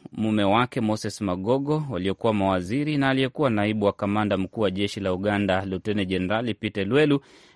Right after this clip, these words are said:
wamepigwa marufuku ya kutoingia Marekani kutokana na ufisadi na ukiukwaji wa haki za kibinadamu. Mwenzangu B M J Muridhi amezungumza na Kenneth Lukwago, mwandishi wa habari za kisiasa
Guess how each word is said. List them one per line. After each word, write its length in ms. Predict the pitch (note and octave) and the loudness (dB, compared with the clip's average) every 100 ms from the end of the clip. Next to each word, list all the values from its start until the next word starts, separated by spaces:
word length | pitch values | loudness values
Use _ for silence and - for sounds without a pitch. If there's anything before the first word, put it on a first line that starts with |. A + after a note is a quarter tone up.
| - | 0
wamepigwa 560 | G2 G#2+ - D#3 C3 | 2 2 0 -2 2
marufuku 500 | G#2+ G2+ G2 B2+ A#2 | 2 2 -2 -6 -2
ya 100 | G#2+ | 0
kutoingia 500 | G2 G2+ G#2 G#2+ A#2+ | 0 -2 -2 0 2
Marekani 600 | A2 A2 G#2+ - B2+ A2 | 2 2 0 0 0 0
kutokana 440 | F#2 F#2 F2+ G#2+ G2 | -2 -4 -2 -2 -2
na 100 | F2+ | -2
ufisadi 760 | F2 - F2 - C#3 D3 D#3 C#3+ | -4 -8 -6 0 0 2 0 2
na 240 | B2 B2 | 0 0
ukiukwaji 720 | A#2+ - B2+ A#2+ - C3+ A#2 | -2 -4 -4 -4 0 0 2
wa 100 | G#2+ | 0
haki 380 | G2+ A#2+ G#2 - | 0 -2 -4 -4
za 120 | F2+ | -8
kibinadamu. 680 | F2 F2+ F2+ - F#2 F2+ F2 E2 _ - _ - | -6 -4 -4 -4 -2 0 -2 -4 _ -20 _ -2
Mwenzangu 460 | A2 A2 B2+ A#2+ | 0 4 2 2
B 180 | A2+ B2 | 0 2
M 120 | A#2 A2+ | 2 2
J 220 | A#2+ B2+ | 2 4
Muridhi 460 | A#2+ A#2 C3+ C#3+ | 4 2 2 2
amezungumza 680 | C#3+ A#2+ A2+ A2 A2+ B2 A#2+ | 2 2 2 0 2 2 2
na 120 | G#2+ | 2
Kenneth 380 | - A#2 G#2+ - | 0 -2 -2 -2
Lukwago, 540 | G2+ G2 - G#2 F2+ | -6 -4 0 0 0
mwandishi 460 | F2+ F#2 G2 A2+ - | -2 -2 0 -2 -2
wa 60 | G#2 | -2
habari 360 | F2+ A2 A#2 | 2 4 4
za 120 | A2 | 2
kisiasa 640 | G#2+ A2+ - D#3 E3 C3 | -2 -4 -2 -2 0 0